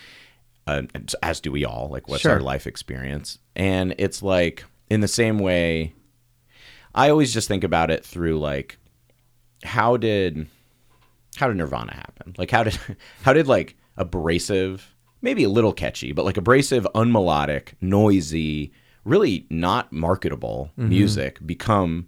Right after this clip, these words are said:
Speaker 1: the standard for popular music, at least
Speaker 2: Mm-hmm.
Speaker 1: for a while, and, you know, when we were growing up in the nineties. Um, 'cause you look at a, you know, what are the other giant artists? Your Michael Jacksons and your, like, of course that's gonna get big. It's crazy. I mean, you know, it's, like, a huge production and,
Speaker 2: Yeah.
Speaker 1: like,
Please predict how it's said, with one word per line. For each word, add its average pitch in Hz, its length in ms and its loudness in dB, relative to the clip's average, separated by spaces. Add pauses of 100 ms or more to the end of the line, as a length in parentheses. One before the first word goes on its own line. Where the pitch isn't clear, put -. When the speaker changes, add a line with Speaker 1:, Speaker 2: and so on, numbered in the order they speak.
(240)
Speaker 1:
the 71 300 -8
standard 80 540 -4
for 78 160 -6
popular 69 420 -6
music, 67 380 -8
at 113 80 0
least 110 180 0
Speaker 2:
Mm-hmm. 95 60 -6
Speaker 1:
for 73 100 -4
a 64 60 -4
while, 65 340 -6
and, 62 240 -10
you 67 100 -12
know, 64 80 -8
when 65 140 -8
we 67 100 -6
were 69 60 -6
growing 65 240 -10
up 64 100 -14
in 60 60 -12
the 62 60 -12
nineties. 65 440 -6 (460)
Um, 90 220 0
'cause 117 220 -2
you 120 120 2
look 160 160 0
at 82 100 2
a, 69 140 -2 (220)
you 76 200 -4
know, 87 60 0
what 92 140 2
are 90 40 0
the 80 140 0
other 71 140 -2
giant 73 320 -4
artists? 62 260 -8 (160)
Your 73 140 -6
Michael 80 280 -2
Jacksons 67 520 -6
and 76 100 -8
your, 62 80 -12 (420)
like, 110 320 2 (260)
of 107 120 -4
course 226 300 2
that's 117 160 0
gonna 87 160 -2
get 80 200 -6
big. 67 320 -4
It's 120 240 0 (440)
crazy. 202 460 -4 (200)
I 113 80 2
mean, 123 120 2
you 147 100 6
know, 127 80 6
it's, 120 100 2
like, 113 120 0
a - 20 -8
huge 196 500 -2
production 120 520 -2
and, 110 80 0
Speaker 2:
Yeah. 107 100 4
Speaker 1:
like, 98 100 0